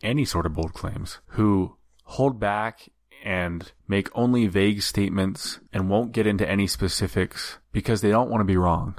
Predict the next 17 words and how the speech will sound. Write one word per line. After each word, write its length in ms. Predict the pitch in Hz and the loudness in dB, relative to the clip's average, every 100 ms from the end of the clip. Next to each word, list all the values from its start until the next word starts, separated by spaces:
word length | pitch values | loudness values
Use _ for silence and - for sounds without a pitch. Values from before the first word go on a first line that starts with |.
| - | -8
And 140 | 98 | -4
in 80 | 98 | 0
those 200 | 104 143 | 2 2
cases, 420 | - 95 - 90 | 0 0 0 -4
it's 120 | 90 | -2
like, 200 | 90 87 | -2 -4
"Come 260 | - - 123 | -4 -2 0
on, 560 | 90 120 110 85 80 - - | 2 2 2 2 -2 -6 -8
give 180 | 110 120 | -2 0
us 140 | 139 | 0
something 640 | - 120 107 104 95 92 90 | 0 -2 -2 0 0 0 2
with 240 | 90 85 | 2 0
some 220 | - 92 | -2 -2
teeth 320 | 85 - 143 - | -2 0 0 2
in 100 | 85 | 0
it 240 | 87 - | 0 -2
that 300 | 104 - - | -4 -4 -6